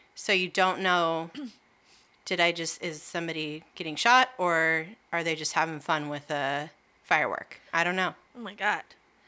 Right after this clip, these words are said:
Speaker 1: Actually, you can kinda tell a difference. I, I have, over the years,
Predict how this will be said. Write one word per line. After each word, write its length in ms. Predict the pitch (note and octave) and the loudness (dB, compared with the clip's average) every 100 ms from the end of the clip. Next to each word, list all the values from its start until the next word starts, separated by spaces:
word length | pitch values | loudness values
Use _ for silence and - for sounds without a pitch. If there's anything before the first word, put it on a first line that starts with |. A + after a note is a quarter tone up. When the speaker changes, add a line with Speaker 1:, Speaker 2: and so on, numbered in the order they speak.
| _ _ _ - | _ _ _ 2
Speaker 1:
Actually, 380 | F4 F#4+ G#4 F4 | 2 4 4 4
you 60 | |
can 200 | D#4 C#4+ | 4 4
kinda 240 | B3+ G#3+ F#3 | 6 6 4
tell 180 | F#3 D3+ | 2 2
a 40 | |
difference. 380 | D3+ D3 D3 C#3 | 0 -2 -4 0
I, 80 | F3+ | 2
I 20 | F3+ F#3 F#3+ | 4 4 4
have, 180 | F3 E3 | 2 -2
over 220 | E3+ D#3+ | -4 -4
the 120 | D#3 | -6
years, 520 | D3 D3 C#3+ C#3+ - | -4 -4 -4 -2 -4